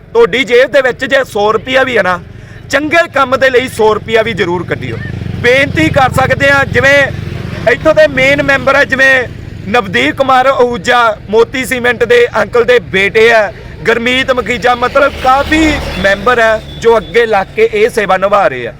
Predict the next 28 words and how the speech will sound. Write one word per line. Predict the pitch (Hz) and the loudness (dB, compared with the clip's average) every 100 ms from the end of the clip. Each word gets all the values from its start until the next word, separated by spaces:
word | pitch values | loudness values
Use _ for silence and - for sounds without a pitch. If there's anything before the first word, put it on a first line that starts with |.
| - - - | -18 -20 -6
ਤੇ | 233 | -2
ਬੇਨਤੀ | 226 165 220 247 226 294 | -2 2 4 2 0 -2
ਕਰ | 262 247 | 0 0
ਸਕਦੇ | - 247 240 262 | 0 -2 2 2
ਆ, | 262 | 2
ਵੀਡੀਓ | 185 196 254 | 0 -4 -2
ਨੂੰ | 262 | -2
ਪਹਿਲਾਂ | 254 226 240 | 0 -2 0
ਤਾਂ | 240 226 | -2 0
ਦੱਬ | 196 165 208 | 0 0 -2
ਕੇ | 233 233 | 0 0
ਸ਼ੇਅਰ | 208 214 | 0 -2
ਕਰ | 220 202 | 0 -2
ਦਿਓ, | 175 214 | 0 -2
ਖਾਸ | - 185 190 - | 0 0 0 0
ਕਰਕੇ | 196 208 214 | -2 0 -2
ਧਰਮਕੋਟ | 220 208 170 185 180 | 0 -2 -4 -6 -4
ਹਲਕੇ | 185 151 - 147 | -2 -4 -4 -4
ਵਾਲੇ। | 131 117 - - - - | -4 -6 -12 -20 -14 -2
ਧਰਮਕੋਟ | 247 233 226 247 | 0 0 0 0
ਦੇ | 233 254 | 2 0
ਨਾਲ | 220 214 240 | 2 2 2
ਤਕਰੀਬਨ | 240 220 220 190 247 | -2 -4 -4 -2 -2
ਸੱਤਰ | - 247 - 262 | -2 -4 0 0
ਅੱਸੀ | 269 262 | 0 -4
ਪਿੰਡ | 247 226 208 | -2 0 2
ਲੱਗਦੇ | 190 156 147 | 2 0 0
ਆ, | 151 | 0